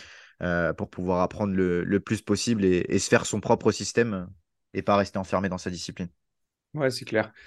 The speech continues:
Speaker 2: Du coup, t'as eu des, t'as eu des, des athlètes, t'as eu des rugbyman, des basketteurs, c'est ça ?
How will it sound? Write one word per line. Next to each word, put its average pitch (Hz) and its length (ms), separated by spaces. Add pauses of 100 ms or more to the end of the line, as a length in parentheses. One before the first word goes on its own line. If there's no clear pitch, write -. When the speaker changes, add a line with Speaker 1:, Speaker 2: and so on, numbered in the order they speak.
(280)
Speaker 2:
Du 120 80
coup, 139 160
t'as 127 200
eu 120 100
des, 110 880
t'as 113 80
eu 117 100
des, 110 440
des 107 200
athlètes, 143 480
t'as 117 100
eu 120 120
des 110 280
rugbyman, 120 640
des 120 100
basketteurs, 123 600
c'est - 140
ça ? 147 240